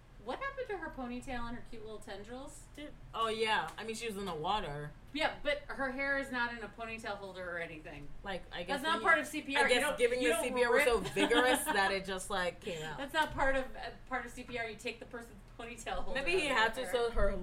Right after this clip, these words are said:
Speaker 2: head could lie flat. Let's go for that.
Speaker 1: Okay. Um, but they're, "How, you're, you're still weak. You can't do anything." "No.
Speaker 2: Yeah.
Speaker 1: I feel strong." And she kinda looked badass.
Speaker 2: Yeah, she did.
Speaker 1: Until we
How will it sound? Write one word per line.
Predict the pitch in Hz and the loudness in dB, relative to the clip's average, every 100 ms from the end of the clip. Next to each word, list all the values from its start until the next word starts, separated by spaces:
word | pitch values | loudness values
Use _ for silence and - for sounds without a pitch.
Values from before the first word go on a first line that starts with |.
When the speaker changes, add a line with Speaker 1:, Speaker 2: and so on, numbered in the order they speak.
| 170 | -6
Speaker 2:
head | 170 175 - | -6 -6 -6
could | 175 | -8
lie | 165 165 - | -6 -8 -8
flat. | 147 135 165 254 - - - - - - - - | -10 -6 -6 -6 -12 -20 -20 -16 -12 -12 -12 -14
Let's | 214 202 | -12 -10
go | 180 147 | -6 -6
for | 139 | -8
that. | 117 - - | -12 -16 -8
Speaker 1:
Okay. | 226 - 156 151 - - - 294 277 - - | -8 -8 -14 -16 -18 -18 -14 -12 -14 -14 -2
Um, | 233 226 220 214 202 196 - - - | 0 2 0 -2 -4 -10 -14 -14 0
but | 240 240 | 2 2
they're, | 233 226 220 - | -2 -2 -2 -2
"How, | 233 247 214 | -2 -2 -6
you're, | 202 233 233 | -8 -10 -8
you're | 240 | -8
still | - 277 262 | -8 -8 -6
weak. | 330 294 - | -8 -10 -14
You | 247 | -10
can't | 285 208 | -8 -8
do | 202 | -8
anything." | 202 196 185 156 | -10 -10 -10 -10
"No. | 156 170 147 139 - - | -8 -6 -8 -10 -14 -14
Speaker 2:
Yeah. | 170 151 135 143 | -10 -8 -8 -10
Speaker 1:
I | 165 | -10
feel | 175 147 - - | -10 -10 -10 -12
strong." | 151 151 156 151 139 135 131 - - - - - - - | -10 -10 -10 -10 -10 -12 -12 -14 -14 -18 -18 -18 -18 -18
And | 294 | -16
she | - | -14
kinda | 381 403 | -10 -10
looked | 480 466 | -10 -8
badass. | 440 440 415 - - - 196 | -6 -4 -2 -4 -6 -10 -8
Speaker 2:
Yeah, | 196 - | -8 -10
she | - 160 | -12 -12
did. | 139 131 143 143 185 | -12 -12 -16 -10 -6
Speaker 1:
Until | 254 247 - - - - 294 254 | -6 -6 -12 -18 -18 -8 -2 -2
we | 240 226 | -2 -8